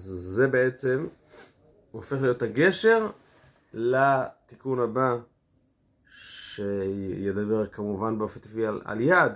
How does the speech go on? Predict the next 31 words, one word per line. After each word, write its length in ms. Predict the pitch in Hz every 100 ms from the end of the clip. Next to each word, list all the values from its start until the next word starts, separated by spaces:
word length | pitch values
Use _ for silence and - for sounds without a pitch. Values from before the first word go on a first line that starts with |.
| 127
כי 220 | - 101
הרי 180 | 95 98
כל 160 | - 131
התיקונים 380 | 127 - 110 107
מתחילים 420 | - 107 104 98
ב-, 180 | 95 95 95 _ _ _ _ -
אה, 220 | 101 98
"ולכל 320 | 95 - 117 107
היד 280 | 107 113
החזקה", 520 | 110 104 95 95 107 92 - _ -
"ולכל 260 | 107 - 104
המורה 280 | 95 98
הגדול". 340 | 98 95 87 90 _ _ _ _ _ _ _ _
ודע 480 | 87 95 95 151 190
תיקונת 600 | 185 135 117 127 160 156
רן 180 | 131 131
ועשרין, 600 | 120 117 - 113 107 98
וזה 200 | 92 117
תיקון 320 | 123 113 120 113
עשרים 320 | - 120 110
ושתיים, 760 | 113 - 170 185 175 160 147 139
שזה, 680 | - 107 98 98 107 104
זה 120 | 98
כבר 180 | 95 98
התיקון 360 | 101 95 101 95
הבא, 300 | 98 135 135 - - - - _ _ _ _ _ _ _ _ _
שהיד 380 | - 107 101 120
החזקה 720 | 120 113 107 107 147 147 131
היא 220 | - -
קשורה 420 | - - 110 117 117
לנבואה, 680 | 113 104 98 104 120 117